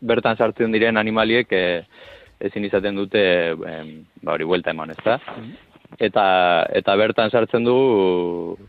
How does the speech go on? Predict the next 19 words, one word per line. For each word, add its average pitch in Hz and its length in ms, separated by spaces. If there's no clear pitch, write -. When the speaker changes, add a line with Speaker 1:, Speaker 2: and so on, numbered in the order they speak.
Speaker 1:
ba, 82 720
hori, 82 140
garagardo 95 500
beltzaren, 104 880
ardo 101 260
zuriaren 107 500
eta, - 160
eta 98 600
siropearen 107 920
naste 110 400
hau, 98 520
ba, 85 180
pila 104 280
bat 95 100
erakartzen 101 440
dituelako, 107 560
eta, 90 840
eta - 140
hori, 85 180